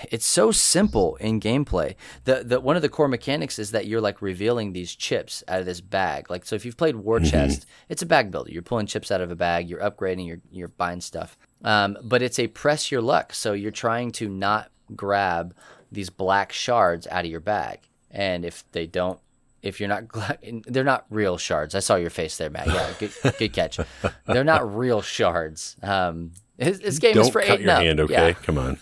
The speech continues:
Speaker 2: You'll be fine. <laughs>
Speaker 1: Um, if you don't, if you don't pull out a bad chip, um,
Speaker 2: Oh,
Speaker 1: then
Speaker 2: okay.
Speaker 1: you go up, you know, and you don't have to draw the bad thing. Well, you're, like, just continually, you know, building, and you're placing,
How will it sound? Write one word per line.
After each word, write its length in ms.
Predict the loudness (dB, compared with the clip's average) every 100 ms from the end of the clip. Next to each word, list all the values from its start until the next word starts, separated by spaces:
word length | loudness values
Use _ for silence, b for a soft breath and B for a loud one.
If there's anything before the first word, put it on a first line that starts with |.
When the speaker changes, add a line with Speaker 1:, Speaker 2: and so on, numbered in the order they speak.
| -4
Speaker 2:
You'll 120 | 2 2
be 80 |
fine. 300 | 2 0 -2 -4 -6
<laughs> 640 | -6 -6 -16 -8 -8 _ -10 -8 -10 -10 B B B B B -4
Speaker 1:
Um, 280 | 4 4 4
if 120 | -4
you 80 | -2
don't, 260 | -2 -2 -10 -8
if 100 | -4
you 60 |
don't 140 | -4 0
pull 180 | 2
out 120 | 4 4
a 60 |
bad 360 | 2 4 4 2
chip, 380 | -2 0 0 -4 -18 -8
um, 520 | -4 -2 -4 -6 -6
Speaker 2:
Oh, 180 | 2 4
Speaker 1:
then 320 | 4 2 0
Speaker 2:
okay. 120 | -4 -6 -10
Speaker 1:
you 140 | -8 -2
go 280 | 2 2 4
up, 320 | 2 2 -8 _ _ -10
you 100 | -4
know, 160 | -4
and 260 | -2 -4 -4
you 80 | -2
don't 220 | -2 -2
have 220 | -6 -8
to 100 | -10
draw 260 | -4 -2 -2
the 80 |
bad 240 | -2 -4 -4
thing. 220 | -8 -8 B B B
Well, 100 | 0
you're, 160 | 2 4
like, 180 | 2 0
just 240 | -8 -6
continually, 800 | -6 -4 -4 -2 0 0 -2 -8
you 160 | -10 -6
know, 140 | -6 -8 -20 -10 4
building, 580 | 6 6 2 0 -2
and 140 | -4 -8 B B
you're 120 | -6 -2
placing, 720 | 0 0 2 -2 -2 -6